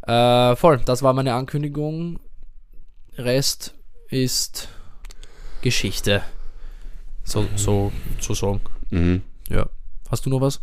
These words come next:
Speaker 2: Na.
Speaker 1: Ja, ist umso besser.
Speaker 2: Passt.
Speaker 1: Dann,
Speaker 2: Der wird dann.
Speaker 1: äh, rappen wir ab. Ich sag
Speaker 2: Mhm.
Speaker 1: Tschüss. Wir sagen Danke. Schön, vierzig Jahre die Flippers und so.
Speaker 2: Ja.
Speaker 1: Und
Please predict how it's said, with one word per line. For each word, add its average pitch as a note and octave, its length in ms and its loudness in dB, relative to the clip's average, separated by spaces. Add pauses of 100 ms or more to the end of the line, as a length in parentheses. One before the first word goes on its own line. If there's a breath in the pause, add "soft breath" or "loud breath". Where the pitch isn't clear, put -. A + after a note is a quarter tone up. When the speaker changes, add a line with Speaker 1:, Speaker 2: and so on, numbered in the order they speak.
Speaker 2:
Na. E2+ 200 4 (500)
Speaker 1:
Ja, F#2+ 80 0
ist F#2+ 200 0 (280)
umso G#2+ 200 0
besser. G#2 240 2 (180)
Speaker 2:
Passt. - 440 -2
Speaker 1:
Dann, G#2 160 0
Speaker 2:
Der F#2+ 160 4
wird G2 140 2
dann. D#2+ 160 2
Speaker 1:
äh, A2 80 -4 (100)
rappen A#2 260 0
wir A#2 120 0
ab. C3+ 180 0
Ich C3 140 -4
sag B2 240 -2
Speaker 2:
Mhm. - 20 -6
Speaker 1:
Tschüss. C#3+ 320 -2
Wir A#2+ 140 -2
sagen A#2 340 -2
Danke. C3 520 0 (500)
Schön, C#3+ 280 4
vierzig C3 280 4
Jahre B2+ 120 2
die A#2+ 60 0
Flippers E3+ 460 4
und D#3+ 100 0
so. D#3+ 220 0
Speaker 2:
Ja. A2 160 6 (340 soft breath)
Speaker 1:
Und A#2+ 640 0